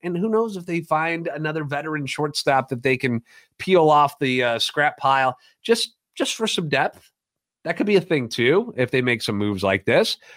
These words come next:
Uh, at second base, obviously, Donovan, Gorman, already set to play over there. And center field, you've got outfielders who are capable. If you still got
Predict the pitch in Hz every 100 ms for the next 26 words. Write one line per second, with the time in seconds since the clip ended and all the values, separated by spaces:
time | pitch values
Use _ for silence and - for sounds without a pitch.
0 | - - 117 120 113 117 131 - 165 156
1 | 135 165 160 143 143 143 143 147 156 -
2 | 101 131 156 160 156 151 160 _ _ _
3 | _ - 139 151 160 165 175 - _ -
4 | 123 143 147 156 - 147 156 - _ _
5 | - 139 147 135 123 120 120 165 _ _
6 | _ _ 107 123 - 165 143 233 226 180
7 | 160 156 175 151 147 143 165 147 131 139
8 | 127 117 - 175 185 101 110 123 127 -
9 | 147 131 120 147 147